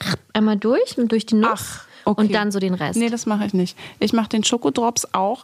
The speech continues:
Speaker 2: ab, aber nicht ganz. Es muss immer noch ein kleiner Rest übrig bleiben. Und dann knautsche ich mir das mit rein in den Rest und dann wird es gekaut, komplett.
Speaker 1: Ja.
Speaker 2: Ja.
Speaker 1: Ja.
Speaker 2: Immer,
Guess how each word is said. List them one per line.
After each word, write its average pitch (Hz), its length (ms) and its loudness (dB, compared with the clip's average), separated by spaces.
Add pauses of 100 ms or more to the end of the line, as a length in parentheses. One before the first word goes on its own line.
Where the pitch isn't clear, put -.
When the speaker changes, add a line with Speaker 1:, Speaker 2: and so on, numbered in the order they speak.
Speaker 2:
ab, 233 240 -2
aber 214 140 0
nicht 220 260 0
ganz. 175 380 -4
Es - 80 -8
muss 214 160 -2
immer 247 160 2
noch 247 140 2
ein 240 80 -2
kleiner 240 560 -2
Rest 233 280 -4
übrig 277 360 0
bleiben. 285 300 0 (440)
Und 233 280 2
dann 262 280 0
knautsche 233 540 0
ich 254 100 -6
mir 240 180 0
das 240 200 -2
mit 220 240 4
rein 185 580 0
in 180 160 2
den 180 160 2
Rest 170 460 -2
und 190 160 2
dann 190 160 2
wird 190 100 -2
es - 160 -2 (440)
gekaut, - 600 -4
komplett. 190 420 0 (300)
Speaker 1:
Ja. 190 160 2
Speaker 2:
Ja. - 20 -
Speaker 1:
Ja. 196 280 0
Speaker 2:
Immer, 175 360 0